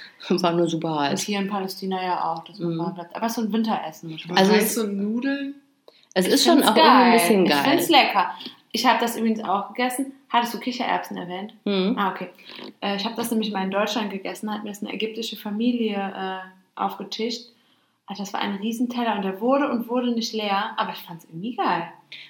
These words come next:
Speaker 1: Es ist auch ziemlich geil, aber ich find im Vergleich zu,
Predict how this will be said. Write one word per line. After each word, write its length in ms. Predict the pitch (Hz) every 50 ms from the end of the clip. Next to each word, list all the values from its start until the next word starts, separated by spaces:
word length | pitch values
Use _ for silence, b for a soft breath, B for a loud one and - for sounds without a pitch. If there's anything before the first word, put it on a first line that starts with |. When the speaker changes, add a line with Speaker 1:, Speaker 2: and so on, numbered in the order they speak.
| B B -
Speaker 1:
Es 100 | 196 190
ist 180 | 185 233 233 -
auch 240 | 233 247 - -
ziemlich 360 | - - 226 226 220 208 220 220
geil, 460 | - 160 160 180 208 269 320 349 - - _ _ _ _ _ _ _ _ _ - - -
aber 160 | 185 175 190
ich 120 | 202 196 190
find 180 | 214 220 -
im 180 | - 190 208 196
Vergleich 800 | 196 202 185 190 190 190 190 185 185 196 214 226 226 226 -
zu, 840 | - - - - 202 196 196 196 196 190 190 190 190 190 190 190